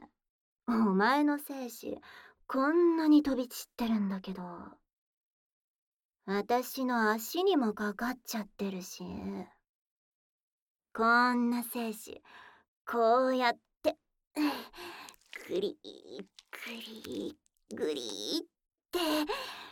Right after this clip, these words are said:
踏みにじってやるから。お前みたいな人間の劣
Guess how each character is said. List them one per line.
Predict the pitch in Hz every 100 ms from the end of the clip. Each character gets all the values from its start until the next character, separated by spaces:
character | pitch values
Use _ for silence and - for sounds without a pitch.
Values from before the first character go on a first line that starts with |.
| - - -
踏 | 247 226
み | 220 254
に | 302 349
じ | 392
っ | 392
て | - 339
や | 226
る | 240 285
か | 320
ら。 | 240 240 240 208 392 679 - - - _ _ _ _ _ _
お | 190 208
前 | 214 240 247
み | 247 240
た | 233
い | 202
な | 175
人 | 165 180 196 208
間 | 214 214
の | 208
劣 | 196 202 214